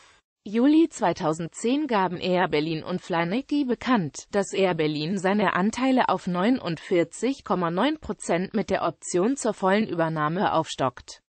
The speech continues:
Am acht November zweitausendelf wurde veröffentlicht,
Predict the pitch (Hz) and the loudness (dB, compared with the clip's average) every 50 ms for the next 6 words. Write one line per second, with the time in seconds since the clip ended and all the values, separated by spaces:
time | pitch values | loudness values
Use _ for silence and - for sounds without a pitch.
0 | _ _ _ - 214 208 196 - - 123 - - - - - _ _ _ _ - | _ _ _ 2 4 4 4 2 -2 -6 -6 -10 -20 -20 -20 _ _ _ _ 0
1 | 220 220 220 208 190 220 220 240 277 320 330 320 - - - 190 180 175 - 196 | 2 4 4 4 4 4 4 4 2 2 0 -2 -4 -2 0 0 0 0 0 -2
2 | 185 175 208 202 185 185 208 262 - - - 196 185 175 170 - - 175 117 165 | -2 0 0 -2 0 0 -2 -2 -2 4 6 6 6 6 4 0 0 0 0 0
3 | 180 - - 220 202 214 240 254 - | 0 0 -2 -2 -2 -2 -4 -4 -6